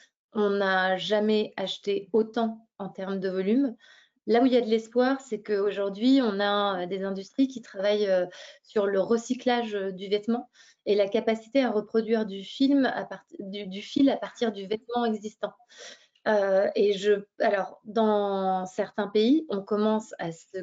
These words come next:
questionner et se réduire un peu dans ses achats, mais il y a toute une polémique aujourd'hui, euh, avec des marques comme Shein et Cha-, et, et Cha-,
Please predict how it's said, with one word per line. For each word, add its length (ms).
questionner 680
et 20
se 160
réduire 600
un 260
peu 300
dans 800
ses 320
achats, 340
mais 100
il 20
y 40
a 60
toute 240
une 180
polémique 460
aujourd'hui, 680
euh, 280
avec 240
des 100
marques 260
comme 300
Shein 540
et 120
Cha-, 300
et, 220
et 100
Cha-, 140